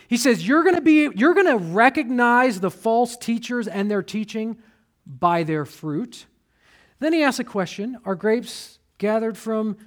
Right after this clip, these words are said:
thorn bushes or figs from thistles?" And everybody knows, "No, you can't get that." And he goes, "Of course, in the same way, every tree, every good tree produces good fruit, but a bad tree produces bad fruit. A good tree cannot produce bad fruit,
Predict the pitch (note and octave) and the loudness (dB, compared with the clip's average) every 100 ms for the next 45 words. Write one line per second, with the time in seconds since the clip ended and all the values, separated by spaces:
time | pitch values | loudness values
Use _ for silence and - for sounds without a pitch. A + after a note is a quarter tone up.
0 | _ - G#3 A3 G#3 G3 G#3 F3+ D#3+ G#3 | _ -4 -4 -2 -4 -6 -6 -6 -6 -4
1 | G3 - F#3+ F#3 G3 - F#3+ F#3 D#3 D3+ | -6 -6 -8 -4 -6 -4 -6 -6 -6 -4
2 | F3 E3+ E3 D3+ D3 C3 B2 C#3 C#3+ C#3 | -4 -4 -4 -4 -6 -8 -10 -6 -4 -4
3 | C#3+ C#3 D3+ F3 D3 C3+ C#3 C3+ C#3 E3 | -6 -8 -8 -10 -8 -10 -10 -10 -10 -10
4 | G3+ F#3+ A#3+ A3+ - D#4+ G#3+ - G3+ G#3+ | -8 -8 -10 -8 0 2 2 0 -4 -4
5 | - B3 A3+ G#3 A#3+ C4+ G3+ G3 A#3+ - | -2 -4 -2 -4 -2 -2 0 0 -2 -8
6 | - _ _ G#3 B3+ C#4 C#4 - B3+ G#3+ | -20 _ _ 0 0 0 -4 -4 -4 0
7 | F3+ D#3+ E3 F#3+ F#3+ B3 F#3+ A#3+ G3 - | 0 0 -2 -4 -4 -4 -2 -4 -6 -6
8 | E3 D#3+ D#3+ D#3+ D#3+ D#3 D3 C3 - F#3 | -4 -4 -6 -8 -8 -8 -14 -12 -6 -6
9 | F#3 D3 C3+ D#3+ - _ _ _ _ - | -6 -8 -8 -8 -18 _ _ _ _ -2
10 | G3 F3+ D#3 G#3 C4 D#4+ - - D#3 C3+ | 2 2 0 0 2 2 -2 -8 -6 -4
11 | B2+ D#3+ - - D3 C#3+ - F#3+ G3 - | -6 -8 -12 -10 -8 -8 -6 -6 -6 -12
12 | _ _ E3+ C#4 D4 C4+ - C#3 A2+ - | _ _ -4 -2 0 -2 -4 -8 -8 -18
13 | _ _ _ _ - F3 D3 D4+ F#4 - | _ _ _ _ -4 -2 2 4 2 0
14 | A3+ A3 G#3+ F3+ F#3+ C4+ A#3+ C4 C#4+ C#4+ | -2 -2 -2 0 4 2 2 0 0 0
15 | C4 C4 G3 F3+ D#3+ D#3+ | 0 0 0 -2 -2 -4